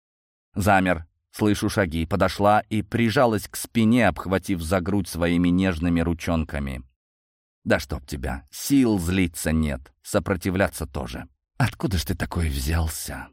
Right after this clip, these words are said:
раздаётся едва слышное. "Какой?" шепчу в ответ, не шевелясь. "Такой отчаянный дурачок, по которому я очень соскучилась".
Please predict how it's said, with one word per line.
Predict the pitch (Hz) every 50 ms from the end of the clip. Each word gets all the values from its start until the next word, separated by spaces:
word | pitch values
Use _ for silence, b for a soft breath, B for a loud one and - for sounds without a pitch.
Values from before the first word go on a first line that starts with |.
| _ _
раздаётся | - - 90 87 80 73 85 85 85 82 78 - -
едва | 85 78 82 71 73 80 78
слышное. | - - 85 80 - - 76 73 69 65 - - _ _ _ _ _ _ _ _ _ _ _ _ _ _ _ _
"Какой?" | - 110 98 - - 104 87 76 67 65 - - _ _
шепчу | - - 101 85 - - - 80
в | 73
ответ, | 80 76 - 73 82 80 -
не | 85 85 80
шевелясь. | - - 85 76 80 78 76 69 - - - _ _ _ _ _ _ _
"Такой | - 139 - 139 123 123
отчаянный | 131 - - - - 165 143 127 117 113 113 113
дурачок, | 104 92 127 127 123 117 - - 196 180 - -
по | - 107
которому | - 107 110 131 113 117 117 113
я | 110 101 110 104 107
очень | 113 147 156 - - 131 127
соскучилась". | - - 104 - - - - 90 - - 87 85 82 78 - - -